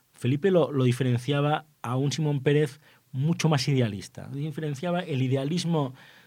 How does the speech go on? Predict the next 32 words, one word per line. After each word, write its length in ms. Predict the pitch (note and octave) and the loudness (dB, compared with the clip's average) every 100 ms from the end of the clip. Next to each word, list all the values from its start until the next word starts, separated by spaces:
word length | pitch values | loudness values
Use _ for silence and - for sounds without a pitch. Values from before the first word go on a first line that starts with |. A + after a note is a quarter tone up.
| _ | _
de 200 | - B2+ | 0 2
Simón 320 | B2+ D#3 D#3 D3+ | 4 2 0 2
Pérez 420 | E3 E3+ F3 - | 0 2 0 -4
al 160 | B2+ B2 | -6 -4
pragmatismo 1040 | C3 B2+ C3 C3 A#2+ B2 D3+ C3+ D3+ D3+ - _ _ _ _ | -4 -2 -4 0 -2 -2 -2 0 0 -2 -6 _ _ _ _
de, 640 | C3+ B2+ C3 B2+ A#2+ G#2+ A2 - _ _ _ - | -2 2 4 4 4 2 -6 -14 _ _ _ -10
de, 840 | A2+ A2+ A2+ A2 A2 G#2+ G2+ A#2+ - | -6 -4 -4 -4 -6 -8 -10 -12 -14
de 160 | A#2+ A2 | -12 -10
Isaac 260 | G2+ B2 B2 | -8 -8 -8
Rabin. 260 | G2+ F2 - _ _ _ _ | -12 -12 -18 _ _ _ _
Y 160 | F3 F#3+ | -4 -2
me 140 | F#3 | -2
contaba 320 | E3+ D3 F3 | -2 -2 0
una 180 | F3+ E3+ | 0 0
frase, 460 | D3 E3 - D3 - _ _ _ _ - | -2 -4 -2 -6 -6 _ _ _ _ -16
Felipe 280 | - B2+ C3 | -6 -4 -2
González, 400 | C3 B2 C3 A#2 | -2 0 0 -2
diciendo 500 | A2 B2+ A#2+ A#2+ B2+ - - - _ _ _ - | -2 0 2 2 -2 -10 -20 -20 _ _ _ -4
que 120 | C#3 | -2
si 140 | B2+ | 0
en 80 | C#3+ | 0
el 100 | C#3 | 0
año 220 | D#3 F3 | 0 2
setenta 720 | E3 - D#3 B2+ C#3+ C#3 B2+ C3+ | 0 2 0 2 0 0 0 -2
y 80 | |
siete, 640 | B2 - E3 D3+ B2 G2 F2+ G#2 _ _ | -2 -2 2 2 0 -8 -8 -16 _ _
en 160 | - B2 | -4 0
vez 140 | C#3+ | 2
de 160 | D3 C#3+ | 2 2
estar 420 | B2 - D3 C#3+ - _ - | 0 0 0 0 -6 _ -2
un 180 | C3 D#3 | 0 2
halcón 520 | C3+ B2+ D#3 B2+ | 2 2 2 2